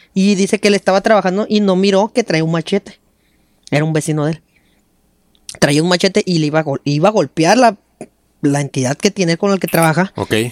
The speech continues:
Speaker 1: dice que salió una entidad de la piedra, ¡fum!, y se le metió. Y dice que me empezó. Él estaba abajo y nunca se dio cuenta porque siempre le había hablado y que dijo que estos son mentiras y que no sé qué. Eso se lo voy a platicar porque, pues, es una historia que me platicaron. No voy a decir ni quién, así se evitan pedos.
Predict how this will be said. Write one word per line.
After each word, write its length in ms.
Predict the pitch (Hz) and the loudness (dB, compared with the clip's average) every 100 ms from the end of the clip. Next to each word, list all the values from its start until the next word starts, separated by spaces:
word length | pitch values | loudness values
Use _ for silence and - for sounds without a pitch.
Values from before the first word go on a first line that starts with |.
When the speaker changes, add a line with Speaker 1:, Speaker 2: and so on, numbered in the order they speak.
| 147 | -2
Speaker 1:
dice 160 | 143 165 | -2 -2
que 80 | 160 | -2
salió 180 | 139 | -2
una 100 | 139 | -4
entidad 240 | 147 131 131 | -4 -2 -2
de 80 | 139 | -2
la 80 | |
piedra, 280 | 127 139 - _ | -4 -8 -10 _
¡fum!, 220 | - 185 147 | -4 -4 -2
y 60 | 139 | -6
se 100 | 123 | -4
le 60 | |
metió. 320 | 117 - 135 _ _ _ | -6 -8 -12 _ _ _
Y 100 | 160 | -2
dice 160 | 139 175 | -2 -2
que 80 | 170 | -2
me 80 | |
empezó. 380 | 160 147 - 185 - _ _ | -4 -6 -6 -6 -8 _ _
Él 140 | 147 | -2
estaba 220 | 202 226 226 | -2 -2 -2
abajo 240 | 233 247 | 0 0
y 40 | |
nunca 280 | 208 233 269 | 0 0 0
se 80 | 262 | 0
dio 140 | 214 | 0
cuenta 280 | 214 254 269 | 0 0 -2
porque 180 | 254 226 | -4 -4
siempre 200 | 220 208 | -4 0
le 80 | 254 | 2
había 140 | 226 | 2
hablado 180 | 233 262 - - - | 2 0 -4 -8 -2
y 80 | |
que 120 | 220 208 | 0 2
dijo 180 | 214 | 2
que 80 | 220 | 0
estos 180 | 214 220 | -4 -2
son 140 | 226 | 0
mentiras 500 | 226 208 202 269 254 | 0 0 0 0 0
y 80 | 226 | 0
que 140 | - 175 | -2 -2
no 100 | 202 | -2
sé 100 | 226 | -2
qué. 220 | 254 262 _ - - - | -2 -2 _ -20 -6 0
Eso 160 | 190 | 2
se 40 | 285 | 4
lo 80 | |
voy 60 | 269 | 2
a 20 | |
platicar 280 | 240 247 226 | 2 2 0
porque, 160 | 269 226 | 0 -4
pues, 160 | 202 | -4
es 140 | - 165 | -4 -4
una 100 | 170 | -4
historia 240 | - 147 | -4 -4
que 100 | 147 | -2
me 60 | 151 | -2
platicaron. 500 | 180 226 330 415 294 | -2 -2 0 0 0
No 120 | 156 | -2
voy 80 | 147 | -2
a 20 | |
decir 160 | - 147 | -2 -4
ni 140 | 165 | -4
quién, 240 | - 190 | -2 -2
así 320 | 233 262 - 143 | 0 -2 -4 -2
se 100 | 143 | -2
evitan 300 | 135 143 147 | -2 -6 -4
pedos. 320 | - 214 | -4 -4